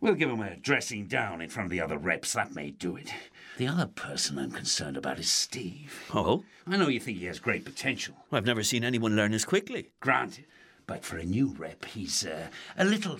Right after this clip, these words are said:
Speaker 1: too independent.
Speaker 2: Early days, Terry. I think we can channel that to work for the company. And we know he took out a mortgage just before he joined us. I mean, he needs the job.
Speaker 1: Well, let's make sure he's on side from the word go.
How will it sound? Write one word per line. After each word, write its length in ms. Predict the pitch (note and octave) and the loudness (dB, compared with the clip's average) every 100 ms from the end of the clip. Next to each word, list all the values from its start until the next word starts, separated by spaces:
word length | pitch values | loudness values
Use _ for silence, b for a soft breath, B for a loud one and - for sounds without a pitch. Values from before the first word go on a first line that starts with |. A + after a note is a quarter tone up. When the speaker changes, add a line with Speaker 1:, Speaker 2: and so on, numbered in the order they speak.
| - | -2
Speaker 1:
too 460 | - E3 C#3+ G#2 | 0 2 0 0
independent. 720 | G#2 G#2 F2 - - - - - | -2 0 -2 -2 -6 -8 -12 0
Speaker 2:
Early 320 | A#2 B2 C3+ | 4 6 4
days, 340 | C3 G2+ F2 - | 2 0 -4 -6
Terry. 320 | - D#2+ C#2+ - - | -4 -4 -4 -10 -2
I 80 | - | 2
think 160 | A2 D#3+ | 4 2
we 80 | |
can 140 | E3 C#3 | 0 0
channel 340 | - C#3 B2+ | 2 2 0
that 160 | F2+ F2+ | -4 -6
to 100 | - | 0
work 260 | G#2+ C3 - | 4 4 0
for 100 | G2+ | -6
the 80 | |
company. 520 | G#2 C3+ B2+ G2+ D#2+ - B B B | -2 -2 -2 -4 -6 -6 B B B
And 120 | A2 | 4
we 100 | A#2 | 6
know 220 | B2+ E3 | 6 6
he 100 | F3 | 4
took 160 | D3+ C3 | 0 -2
out 140 | A#2+ | 0
a 40 | |
mortgage 440 | A2 A#2 A2+ F#2+ E2 | 2 4 2 0 -4
just 180 | G2+ - | -6 -2
before 260 | G#2+ G2+ | 0 4
he 80 | F#2+ | 4
joined 380 | F#2 A2 A2+ F2 | 4 2 2 -2
us. 240 | - - | -6 -10
I 60 | - | -10
mean, 120 | E2 | -10
he 100 | F#2 | -8
needs 400 | F#2+ C#3 D3 - | 2 2 2 -2
the 80 | F2+ | -8
job. 400 | F2+ F#2+ G#2+ - - | -8 -6 -6 -8 0
Speaker 1:
Well, 260 | E2+ C#2+ - - B B - | 2 2 -6 -16 B B -2
let's 200 | C#3 D3 | 0 2
make 160 | G2 | 2
sure 200 | - E2+ | 0 -2
he's 160 | C#2 C2+ | -2 -4
on 160 | E2+ | -2
side 320 | - - B1+ - | 0 -2 -2 -8
from 140 | C#2 | -10
the 80 | C2 | -4
word 260 | C2+ B1 | -4 -4
go. 420 | - C#2 - - | -4 -4 -4 -10